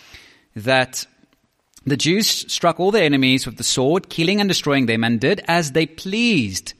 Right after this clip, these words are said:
to those who hated them. But as we've seen, uh, even though they've won the battle, even though the book ends with a feast, with Mordecai's honor and glory, it is not this happily ever after.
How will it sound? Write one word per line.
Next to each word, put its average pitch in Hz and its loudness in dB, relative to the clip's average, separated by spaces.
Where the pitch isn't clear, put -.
to - -14
those 123 0
who 120 -6
hated 104 -6
them. 87 -14
But 147 0
as 180 2
we've 107 -2
seen, 101 0
uh, - -8
even 208 -2
though 202 4
they've 170 2
won 170 0
the 214 -2
battle, 143 0
even 185 -4
though 190 2
the 170 -4
book 165 -2
ends 208 -2
with 160 -4
a 151 -4
feast, - -4
with 135 -4
Mordecai's 175 0
honor 202 0
and 165 0
glory, 117 -4
it 139 -2
is 143 -4
not 170 0
this 165 -2
happily 156 -4
ever 135 -2
after. 127 -6